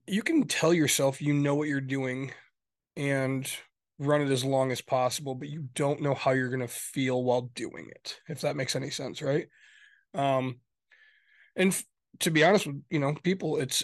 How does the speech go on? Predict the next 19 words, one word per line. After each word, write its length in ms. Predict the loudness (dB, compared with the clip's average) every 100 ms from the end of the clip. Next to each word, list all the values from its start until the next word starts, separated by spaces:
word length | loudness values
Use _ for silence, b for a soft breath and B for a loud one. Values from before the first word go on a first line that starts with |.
| 0
it's 360 | -2 0 -2
the 120 | -4
fact 320 | -2 0 0 2
that, 300 | 4 4 2 -8 _ _ _ _ _ _ _ _ _ _
you 80 | -6
know, 160 | -6 -2
I, 600 | 2 4 6 6 4 -2 -10 _ _ _ _ _ _ _ _ _ _ _ _ _ _ _
I'm 120 | -2
doing, 260 | 2 0 0
I'm 100 | 2
doing 220 | 2 2
three 300 | 0 -2 -2
flips 460 | 0 -2 -4 -4 -6 -8
currently, 400 | -6 -6 -6 -2
right? 280 | 2 2 0 -10 _ _ -12
And 140 | -6
I 120 | -2
just 220 | -2 -2 -2
have 400 | 0 0 -2